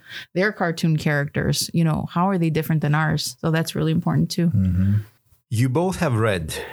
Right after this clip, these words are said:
Speaker 3: college essays from students that may be too eager to get admitted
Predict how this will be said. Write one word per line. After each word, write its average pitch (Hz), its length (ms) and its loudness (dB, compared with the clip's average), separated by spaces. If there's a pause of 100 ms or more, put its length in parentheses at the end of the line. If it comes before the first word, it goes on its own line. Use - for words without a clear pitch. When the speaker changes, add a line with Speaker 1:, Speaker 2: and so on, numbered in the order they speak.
(120)
Speaker 3:
college 117 360 0
essays 82 580 2
from 95 300 -2
students 107 420 2
that 101 160 -2
may 104 180 0
be 101 160 0
too 160 280 -2
eager 95 480 -2 (160)
to 113 80 -4
get 101 200 0
admitted 92 540 0